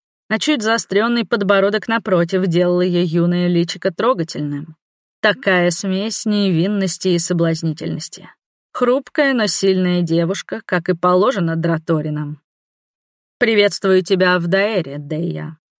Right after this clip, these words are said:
поздоровался я, слегка сжимая кончики длинных изящных пальцев. Какая же она ещё юная. Может, и в дракона пока не обращалась?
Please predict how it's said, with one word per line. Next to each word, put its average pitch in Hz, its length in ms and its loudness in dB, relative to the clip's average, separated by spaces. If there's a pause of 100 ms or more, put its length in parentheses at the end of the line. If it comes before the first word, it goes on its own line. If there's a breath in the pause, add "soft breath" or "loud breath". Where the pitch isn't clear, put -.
(120)
поздоровался 165 560 -2
я, 165 280 0 (300)
слегка 180 580 0
сжимая 165 340 0
кончики 170 440 -2
длинных 165 500 0
изящных 165 480 -2
пальцев. 160 500 -6 (640)
Какая 170 320 0
же 156 120 -2
она 151 120 -2
ещё 160 240 -2
юная. 147 540 -4 (440)
Может, 196 560 2
и 185 120 4
в 170 80 0
дракона 185 580 0
пока 160 300 -2
не 160 100 0
обращалась? 160 840 -4